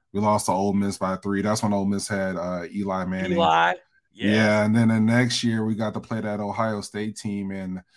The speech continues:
Speaker 1: they, they shouldn't have been in that Alamo Bowl. The
Speaker 2: <laughs>
Speaker 1: record-wise, they had some injuries early on in the year that kinda hurt their record. But,
Speaker 2: Roger.
Speaker 1: bro, that was, that was a squad. I think, I believe that next year they played in the national championship, if I'm not
Speaker 2: Was that,
Speaker 1: mistaken.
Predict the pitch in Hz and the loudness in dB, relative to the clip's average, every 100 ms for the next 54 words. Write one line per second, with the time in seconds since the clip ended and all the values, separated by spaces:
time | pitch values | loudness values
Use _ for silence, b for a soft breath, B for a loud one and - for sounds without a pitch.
0 | b b b - 110 101 101 143 127 131 | b b b -8 -6 -4 0 0 0 0
1 | 113 101 107 101 98 92 92 90 90 82 | 0 0 -2 -4 -4 -4 -6 -6 -8 -8
2 | 87 90 95 92 127 127 123 107 110 110 | -10 -8 -8 -2 2 2 2 2 0 0
3 | 104 120 131 127 120 101 117 120 123 127 | 0 0 0 0 -2 0 4 4 6 4
4 | 127 127 - - _ _ _ _ _ 113 | 4 0 -4 -10 _ _ _ _ _ -2
5 | 120 120 117 113 110 104 110 113 104 - | 2 4 4 2 0 0 -2 -2 -4 -4
6 | 110 95 92 113 110 101 95 101 113 120 | -4 -4 -6 -6 -6 -6 -4 -6 -4 -4
7 | 120 - _ _ _ - 131 98 113 104 | -4 -8 _ _ _ -14 -8 -4 -2 -2
8 | 98 104 117 113 107 104 101 95 90 - | -2 0 2 2 0 -2 -4 -6 -10 -8
9 | 104 113 110 104 98 95 - - 107 104 | -4 -2 -2 -4 -8 -10 -12 -6 -2 0
10 | 101 95 - 117 196 110 147 175 127 147 | 0 -2 -4 -2 -2 0 -2 0 0 0
11 | 185 117 143 113 139 135 - 143 120 110 | 0 0 0 0 -2 -2 -6 -4 -4 -6
12 | 117 120 120 113 95 95 110 - 90 - | -6 -6 -4 -4 -6 -6 -8 -8 -16 -18
13 | 107 107 87 - - - 175 185 196 180 | -18 -18 -20 -20 -20 -20 -12 -4 -2 0
14 | 254 285 175 147 | 2 2 0 -12